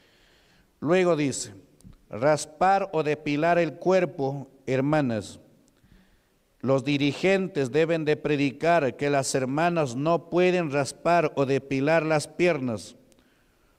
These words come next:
no concordando con este error, trayendo a la iglesia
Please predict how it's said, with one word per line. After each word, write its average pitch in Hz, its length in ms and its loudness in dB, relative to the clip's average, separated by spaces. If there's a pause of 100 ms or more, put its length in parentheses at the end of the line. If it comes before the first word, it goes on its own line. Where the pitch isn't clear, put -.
(120)
no 151 500 0
concordando 147 880 2
con 135 220 -2
este 151 420 -2
error, 143 560 0 (680)
trayendo 160 560 2
a 151 40 2
la 143 120 2
iglesia 151 600 0